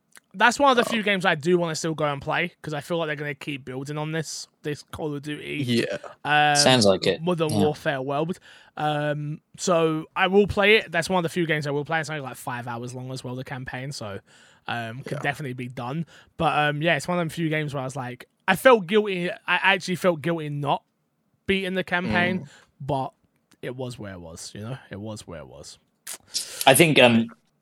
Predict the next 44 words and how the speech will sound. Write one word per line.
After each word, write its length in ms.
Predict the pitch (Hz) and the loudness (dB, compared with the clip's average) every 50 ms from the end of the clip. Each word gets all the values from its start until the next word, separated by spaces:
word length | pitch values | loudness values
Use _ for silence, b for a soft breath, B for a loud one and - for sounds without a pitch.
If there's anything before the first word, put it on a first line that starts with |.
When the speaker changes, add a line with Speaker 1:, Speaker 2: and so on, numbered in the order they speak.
| _ - | _ 6
Speaker 3:
that, 300 | 123 131 120 110 104 113 | 8 8 8 8 8 8
that 220 | 120 110 107 - - - | 8 8 8 6 2 2
sort 140 | 120 - 120 | 6 8 10
of 100 | 113 104 | 10 10
investment 540 | 107 104 101 113 117 110 - - - 107 110 | 10 8 10 8 8 8 8 6 4 4 2
that 60 | 110 | 6
you're 120 | 104 107 107 | 6 6 8
talking 340 | - - 117 104 113 107 104 | 10 10 10 10 8 6 6
about 260 | 101 98 98 101 101 | 8 8 6 8 6
with 160 | 104 101 98 | 6 6 8
it, 220 | 101 95 101 101 107 | 8 8 8 8 8
they're, 220 | 107 101 98 98 - - | 6 6 6 4 2 4
they're 120 | 110 104 98 | 6 8 8
gonna 260 | 110 104 104 101 92 - _ _ - | 8 8 8 4 2 -4 _ _ -4
make 340 | - 107 101 101 101 90 - | 2 6 6 6 6 6 6
this 240 | 107 107 98 - - | 6 6 6 6 4
a 60 | 104 | 4
real 360 | 98 98 107 104 104 101 101 | 6 6 8 8 8 8 8
franchise, 800 | 98 - - 107 98 98 98 - - 104 107 120 139 - - B B B B B B _ _ - | 8 8 6 6 6 4 4 6 8 10 10 10 8 6 2 B B B B B B _ _ 6
um, 260 | 107 107 101 98 104 | 8 8 8 6 6
and 140 | 104 104 101 | 2 2 2
continue 400 | 113 107 104 - 110 104 104 104 | 2 2 4 4 4 6 6 6
this 180 | 101 98 95 - | 8 8 6 6
story 380 | - 117 104 107 117 117 107 | 6 8 8 10 10 10 8
is, 180 | 101 98 92 - - | 6 4 2 0 0
is 300 | 107 104 95 - - - _ _ _ _ _ - | 0 2 2 0 -2 -4 _ _ _ _ _ 4
abundantly 840 | 117 113 104 107 120 127 143 139 127 131 131 120 113 113 110 110 104 | 4 6 6 8 8 8 8 8 8 6 6 6 6 6 8 8 8
obvious, 580 | 98 104 92 98 95 90 90 - - - - - _ - | 8 6 4 2 -2 -2 -2 0 -2 -2 -4 -8 _ -2
uh, 280 | - 107 95 92 95 - - | 0 2 2 2 0 0 -2
like, 260 | - 101 98 98 - | -2 -2 -2 0 0
sort 180 | - - 101 95 | 0 0 0 -2
of 100 | 95 90 - - | -4 -4 -4 -4
from 120 | - 107 98 | -2 2 4
the 60 | 98 | 6
way 100 | 98 98 92 | 6 8 8
they 120 | 92 90 | 6 6
set 180 | - - 95 - | 4 2 2 0
this 180 | 87 - - | 0 -2 0
up. 200 | 98 85 - - | 0 -2 -4 -6
And 100 | 98 92 | -2 0
so, 300 | - - 101 92 92 95 | 0 2 2 2 2 2
um, 200 | 92 92 95 98 B B B B B _ _ _ _ _ _ | 0 0 -4 -8 B B B B B _ _ _ _ _ _
so 140 | - - 113 | 2 6 8
yeah, 240 | 113 113 104 - | 8 8 8 4